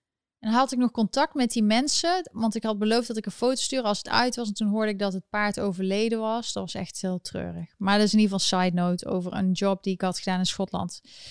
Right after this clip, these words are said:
Supermooi. Helemaal niet zo ver van Nederland, zoals het straks weer allemaal open is. Ik zou, dat zou, is echt mijn droomlocatie voor vakantie. Anyway, ik ben heel erg aan het wauwelen. Iemand zei er al,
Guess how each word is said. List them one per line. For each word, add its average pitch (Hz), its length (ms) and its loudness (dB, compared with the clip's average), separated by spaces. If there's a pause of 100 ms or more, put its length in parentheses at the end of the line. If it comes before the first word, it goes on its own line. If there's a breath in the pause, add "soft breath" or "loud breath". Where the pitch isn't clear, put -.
(600 loud breath)
Supermooi. 175 720 6 (480)
Helemaal 254 260 6
niet 277 120 6
zo 233 80 2
ver 233 180 4
van 208 100 4
Nederland, 240 300 6
zoals 214 160 0
het - 80 0
straks - 220 -2
weer - 100 0
allemaal 208 220 2
open 233 300 2
is. - 340 0 (220)
Ik - 220 -6
zou, 196 420 0 (160)
dat 196 160 -6
zou, 196 220 2
is 202 120 -2
echt 196 140 0
mijn 202 160 4
droomlocatie 185 1400 2
voor 185 180 -2
vakantie. - 540 -8 (640 loud breath)
Anyway, 311 400 4
ik 220 100 6
ben 247 120 8
heel 294 220 8
erg 254 140 4
aan 233 60 8
het 190 120 6
wauwelen. 269 440 6
Iemand 254 240 6
zei 262 260 6
er 277 60 6
al, 262 420 4